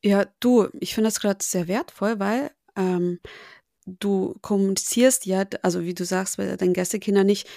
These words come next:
wir beten jetzt, weil das machen wir so, sondern du sagst, ey, dahinter ist ein Bedürfnis, ähm,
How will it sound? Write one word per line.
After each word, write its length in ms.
wir 140
beten 400
jetzt, 320
weil 120
das 160
machen 280
wir 100
so, 260
sondern 340
du 80
sagst, 280
ey, 200
dahinter 320
ist 140
ein 60
Bedürfnis, 680
ähm, 380